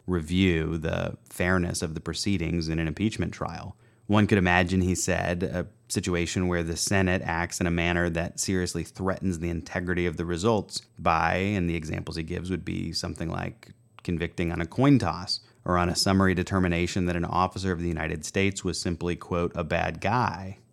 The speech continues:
And he said in those circumstances, judicial interference might well be appropriate. But could we not put the same question back to the judiciary? What if the court decided their cases by a coin toss, or because somebody's a bad guy, or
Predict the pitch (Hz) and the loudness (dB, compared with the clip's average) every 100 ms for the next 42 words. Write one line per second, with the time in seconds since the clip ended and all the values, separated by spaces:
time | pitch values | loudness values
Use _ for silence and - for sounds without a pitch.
0 | - 85 85 - 101 90 90 - 90 87 | -10 -4 -2 0 2 2 0 0 -2 -2
1 | 85 95 92 - 87 82 104 101 - 80 | -2 -2 -2 -4 -6 -6 -4 -6 -6 -6
2 | 82 - 90 85 82 85 82 95 92 82 | -4 -2 -2 -2 -2 -2 0 0 0 -2
3 | 85 87 82 85 82 82 - 113 127 85 | -2 0 0 0 -2 -6 0 0 0 -4
4 | - - _ _ _ 147 135 190 247 262 | -6 -12 _ _ _ 4 4 4 4 4
5 | 175 160 139 147 127 131 - 113 95 98 | 2 0 2 2 4 4 4 4 4 2
6 | - 98 87 98 156 - 98 90 67 87 | 0 -2 0 2 2 2 2 0 -6 -12
7 | - _ _ _ - 127 131 - 120 - | -16 _ _ _ 0 2 2 2 -2 0
8 | 160 190 - 90 - 92 90 82 82 - | 0 0 0 -2 2 4 4 0 -2 -2
9 | 82 - 80 - 82 80 - 82 78 - | -4 -2 -4 -2 -2 -2 -2 -2 -2 -6
10 | 78 - - - - 85 80 85 90 - | -8 -6 -6 -8 -6 -4 -4 -2 -2 0
11 | 87 82 80 78 76 78 76 - 87 87 | 0 0 -2 -2 -2 -2 -2 0 4 6
12 | 85 80 80 73 95 90 | 6 4 0 2 4 4